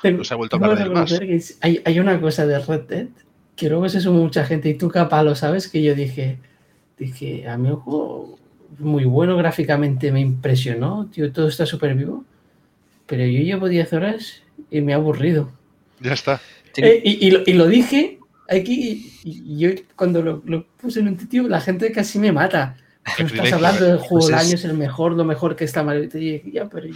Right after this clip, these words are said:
Speaker 3: Es,
Speaker 1: no
Speaker 3: es
Speaker 1: lo sé".
Speaker 3: pregunta del test corrupto, ¿no? Porque a
Speaker 1: Sí,
Speaker 3: mí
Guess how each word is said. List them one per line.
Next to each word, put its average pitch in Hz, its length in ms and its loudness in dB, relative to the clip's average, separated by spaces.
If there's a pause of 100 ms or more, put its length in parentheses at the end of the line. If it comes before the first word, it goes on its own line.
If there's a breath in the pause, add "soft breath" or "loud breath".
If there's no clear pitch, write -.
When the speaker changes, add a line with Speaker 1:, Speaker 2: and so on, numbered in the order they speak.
Speaker 3:
Es, - 300 -2
Speaker 1:
no 107 60 -8
Speaker 3:
es 120 220 -2
Speaker 1:
lo 302 60 0
sé". 269 60 -2
Speaker 3:
pregunta 135 420 0
del 135 220 0
test 135 380 -2
corrupto, 117 480 -6
¿no? 131 260 -2 (140)
Porque 113 800 -2
a 117 100 0
Speaker 1:
Sí, 147 80 2
Speaker 3:
mí 165 380 0